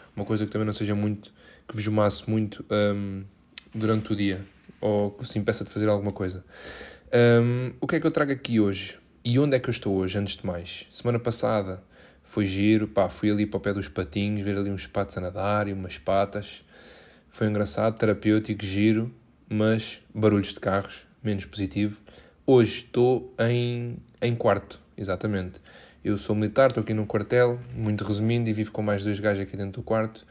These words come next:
mas como eles são daqui de perto, não dormem cá, logo tenho um quarto só para mim, para fazer aqui as minhas coisas, as minhas porcalhices à vontade, não é verdade?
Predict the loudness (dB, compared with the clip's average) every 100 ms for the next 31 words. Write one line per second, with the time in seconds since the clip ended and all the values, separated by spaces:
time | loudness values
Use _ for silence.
0 | -20 -20 -16 -6 -4 0 2 2 0 -2
1 | -2 -4 0 2 2 2 -2 0 0 0
2 | 0 2 2 4 2 2 -6 _ -6 -4
3 | -2 0 0 0 -4 -2 -2 0 0 -2
4 | -4 -14 _ -18 -18 -18 -20 -20 _ -4
5 | -2 0 2 2 0 -2 -2 -4 -6 -2
6 | -2 -2 -8 -8 -8 -8 -4 -4 -2 -2
7 | -4 -4 -4 -4 -2 0 0 0 -4 -4
8 | -2 -2 -2